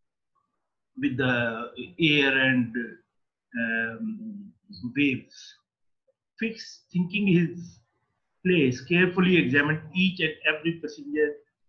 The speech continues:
leaving the steamer. <clears throat> Suddenly, one of the passengers came up to him and asked if he could point out the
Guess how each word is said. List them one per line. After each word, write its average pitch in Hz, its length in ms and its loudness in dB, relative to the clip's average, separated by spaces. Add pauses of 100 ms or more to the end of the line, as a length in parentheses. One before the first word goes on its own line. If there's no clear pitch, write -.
(120)
leaving 170 400 4
the 127 80 -2
steamer. 107 320 -6 (640)
<clears throat> - 680 -14
Suddenly, 160 880 2 (260)
one 151 240 4
of 175 160 2
the 170 80 -2
passengers 139 520 0 (600)
came 185 340 4
up - 260 -2 (120)
to 160 120 2
him 147 340 0
and 151 260 -2
asked 139 360 2
if 147 140 -10
he 156 160 -6
could 135 120 -14 (540)
point 160 260 2
out 143 280 2
the 147 120 -4